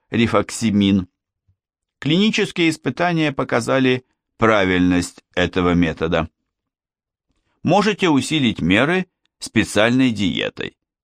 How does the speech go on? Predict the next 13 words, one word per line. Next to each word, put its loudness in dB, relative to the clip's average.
В -20
принципе, 0
можно 0
взять 0
за 0
основу 0
любую, -2
просто 0
исключить -2
или 0
добавить -2
некоторые 0
составляющие. -6